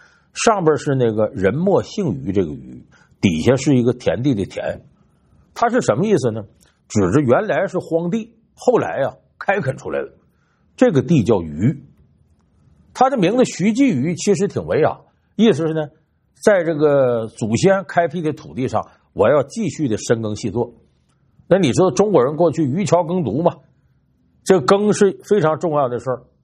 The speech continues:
你看叫，呃，一等人终身孝子，两件事儿，读书耕田，就表示我一边读书一边耕田，就中国士人文化的一种传统。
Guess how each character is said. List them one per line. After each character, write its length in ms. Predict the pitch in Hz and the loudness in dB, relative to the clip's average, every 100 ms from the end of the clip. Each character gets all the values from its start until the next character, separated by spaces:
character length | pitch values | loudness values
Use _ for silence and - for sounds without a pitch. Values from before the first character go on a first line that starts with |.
| _ _ _ | _ _ _
你 140 | 123 | 2
看 200 | 127 160 | 2 4
叫， 260 | 165 156 139 _ _ _ | 2 0 -2 _ _ _
呃， 160 | - 147 | 0 0
一 220 | 185 214 | 2 2
等 160 | 151 120 | 2 0
人 220 | 175 160 | -2 -2
终 180 | 185 180 | -4 -2
身 160 | 170 | -2
孝 220 | - 190 143 | 0 0 0
子， 220 | - 104 | -4 -2
两 260 | 104 82 | -2 0
件 120 | 147 151 | 0 0
事 120 | 170 | -2
儿， 60 | 131 | -4
读 180 | 143 | -6
书 140 | 143 127 | -4 -4
耕 160 | 135 | -4
田， 320 | 131 85 113 _ _ _ _ _ _ _ - | -4 -4 -6 _ _ _ _ _ _ _ 0
就 120 | 156 | 2
表 240 | 123 110 | 4 2
示 100 | 165 | 2
我 220 | 165 92 | 2 0
一 240 | 107 202 175 | -2 0 2
边 160 | 156 139 | 2 0
读 120 | 139 | -6
书 240 | 131 135 131 | -4 -4 -2
一 120 | 120 | -2
边 160 | 107 98 | 0 -2
耕 160 | 98 90 | -4 -14
田， 260 | - 71 _ _ - | -16 -16 _ _ -4
就 100 | 135 | 0
中 240 | 170 196 | 0 0
国 140 | 113 | -4
士 220 | - - 180 | -4 0 2
人 200 | 139 131 | 2 0
文 160 | 117 | -2
化 180 | 151 143 | -2 -2
的 80 | 113 | -6
一 60 | |
种 160 | 120 92 | -10 -12
传 200 | - 123 | -8 -6
统。 160 | 123 | -6